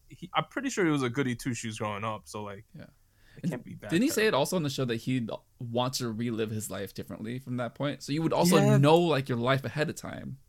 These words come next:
Speaker 2: I guess. Maybe.
Speaker 1: Yeah, that was, yeah, he's, he's kinda, he was kinda s-, like, he and I differed on a lot of these where he said he would rather lose vision than hearing. I think that's, like,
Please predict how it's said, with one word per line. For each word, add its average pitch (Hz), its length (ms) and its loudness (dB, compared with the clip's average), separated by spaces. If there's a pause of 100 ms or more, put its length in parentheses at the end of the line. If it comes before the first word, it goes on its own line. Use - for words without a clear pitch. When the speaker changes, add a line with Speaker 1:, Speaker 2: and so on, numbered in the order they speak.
(220)
Speaker 2:
I 135 100 -8
guess. - 420 -8 (480)
Maybe. 147 140 -6
Speaker 1:
Yeah, 247 140 4
that 311 200 6
was, 214 120 -2
yeah, 165 300 -2
he's, 240 260 0
he's 370 160 -8
kinda, - 260 -8
he 156 160 -4
was 427 100 -4
kinda 370 280 -2
s-, - 200 -4 (180)
like, 131 220 -2 (140)
he 151 300 -4
and 233 100 2
I 202 80 4
differed 143 340 0
on 123 120 2
a 113 60 -2
lot 117 260 -4
of 123 80 -4
these 139 320 -4
where 123 140 -4
he 123 120 -6
said 127 240 -6
he - 160 -8
would 127 180 0
rather 123 280 2
lose 123 220 -2
vision 120 360 -2
than 113 140 -4
hearing. 120 400 -4 (100)
I 120 160 -2
think 117 240 -8
that's, 110 260 -6
like, 104 220 -12